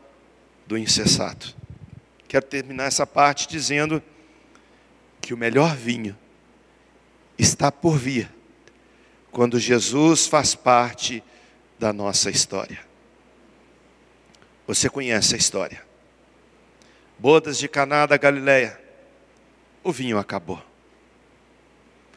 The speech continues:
Agora, os bastidores da festa estão em pânico.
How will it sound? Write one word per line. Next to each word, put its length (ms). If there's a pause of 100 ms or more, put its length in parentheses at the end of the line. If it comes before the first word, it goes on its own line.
(300)
Agora, 580 (960)
os 120
bastidores 680
da 120
festa 480
estão 320
em 80
pânico. 600